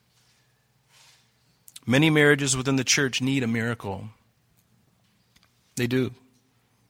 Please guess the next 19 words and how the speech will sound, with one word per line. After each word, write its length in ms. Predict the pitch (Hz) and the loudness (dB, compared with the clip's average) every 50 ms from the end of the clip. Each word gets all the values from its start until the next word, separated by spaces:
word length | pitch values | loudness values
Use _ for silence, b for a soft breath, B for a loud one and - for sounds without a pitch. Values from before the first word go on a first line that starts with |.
| _ _ - | _ _ 0
How 160 | - 135 143 | 4 4 6
is 120 | 156 143 139 | 6 6 6
your 120 | 156 156 | 6 4
marriage? 600 | 143 131 120 117 107 104 98 - - - - - _ _ _ _ _ _ _ _ _ - b b b b b b b b b b b b b b b | 4 4 2 2 0 -4 -6 -10 -12 -12 -14 -16 _ _ _ _ _ _ _ _ _ -20 b b b b b b b b b b b b b b b
Honestly, 500 | 143 156 160 151 - - - 123 113 101 | 4 6 6 6 4 2 -2 -4 -6 -4
how 260 | 98 143 151 156 165 | 0 0 0 2 2
is 140 | 156 139 135 | 0 -2 -2
your 120 | 151 151 | -2 0
marriage? 800 | 147 147 147 147 143 131 120 110 98 98 - - - - - - _ _ _ _ - - | 2 2 4 4 4 4 2 0 -4 -4 -4 -4 -4 -6 -8 -14 _ _ _ _ -10 -6
Is 120 | 127 127 | -4 -4
it 100 | 135 131 | -2 0
doing 340 | 139 151 160 165 170 165 160 | 2 4 4 6 4 6 6
well? 380 | 156 160 160 147 131 117 104 | 8 8 8 8 8 6 4
Could 200 | - - - 143 | 0 0 0 0
it 120 | 151 151 156 | 0 0 0
use 380 | 160 180 196 196 196 175 147 | 0 2 2 4 4 4 4
a 60 | 165 165 | 4 4
little 240 | 165 170 165 160 | 4 6 6 6
help? 400 | 139 170 175 170 151 135 - - | 8 10 10 10 10 8 4 -4